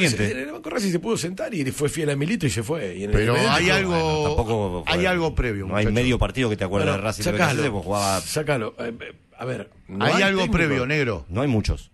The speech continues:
Speaker 3: No, no hay muchos, es verdad. Pero no todos, no todos, este, porque muchos, eh,
Speaker 2: Verón
Speaker 3: quedan,
Speaker 2: trajo, de, de,
Speaker 3: quedan,
Speaker 2: trajo veinte entrenadores.
Speaker 3: No, está bien,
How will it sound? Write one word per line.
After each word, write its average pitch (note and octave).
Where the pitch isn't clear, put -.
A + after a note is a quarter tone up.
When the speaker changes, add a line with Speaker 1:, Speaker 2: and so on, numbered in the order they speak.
Speaker 3:
No, A#2+
no A2
hay D#3
muchos, G2+
es F#2+
verdad. F#2+
Pero E2+
no G#2
todos, A2
no F#2+
todos, G#2+
este, D2+
porque C#2+
muchos, E2+
eh, D2
Speaker 2:
Verón G3+
Speaker 3:
quedan, G3+
Speaker 2:
trajo, D3
de, A#2
de, B2
Speaker 3:
quedan, A#2
Speaker 2:
trajo C#3
veinte F3
entrenadores. C3
Speaker 3:
No, F#3+
está G3
bien, D3+